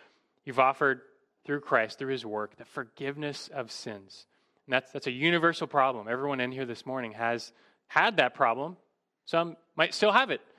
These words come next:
We, we've all gone astray. It's not just Israel. We've all lived in hardness of heart, unbelief, rebellion,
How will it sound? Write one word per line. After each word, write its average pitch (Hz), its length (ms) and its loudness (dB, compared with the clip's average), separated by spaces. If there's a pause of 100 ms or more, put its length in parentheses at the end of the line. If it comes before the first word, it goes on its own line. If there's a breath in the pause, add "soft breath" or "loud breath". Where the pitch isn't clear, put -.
(1300 soft breath)
We, 120 160 -12
we've 117 380 -12
all 147 340 6
gone 120 240 2
astray. 107 480 -4
It's 110 140 -16
not 143 140 2
just - 180 -6
Israel. 127 480 -2
We've 117 160 -4
all 127 320 4
lived 120 340 0
in 110 80 -10
hardness 120 560 -2
of 113 80 -12
heart, 117 460 0
unbelief, 113 720 -8 (160)
rebellion, 113 540 -4